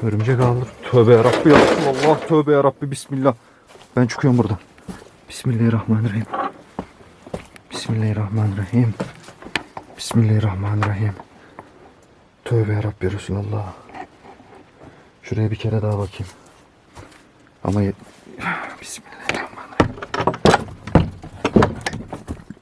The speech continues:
Düşüyor da. Şu da havalandı, gördünüz.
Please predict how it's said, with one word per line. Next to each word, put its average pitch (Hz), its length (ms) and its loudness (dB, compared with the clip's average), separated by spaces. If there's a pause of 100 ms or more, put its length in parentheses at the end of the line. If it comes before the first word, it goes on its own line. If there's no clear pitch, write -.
(460)
Düşüyor - 280 -10
da. - 100 -10 (2500)
Şu - 220 -2
da 123 140 6
havalandı, 101 420 4
gördünüz. 107 460 0